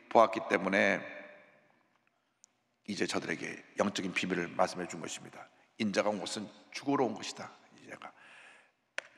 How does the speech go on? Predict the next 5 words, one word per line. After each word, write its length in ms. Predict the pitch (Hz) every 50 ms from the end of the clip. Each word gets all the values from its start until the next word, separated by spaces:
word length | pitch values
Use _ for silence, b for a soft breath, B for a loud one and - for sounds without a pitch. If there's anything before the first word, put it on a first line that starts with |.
| _ _
죽고 220 | - - - 117 110
난 160 | 101 98 101
이후에 300 | 98 95 90 - - - - - - - - - _ _ _ _ _
다시 200 | - - - - -
살아나서 580 | 151 147 131 127 123 - - - - - -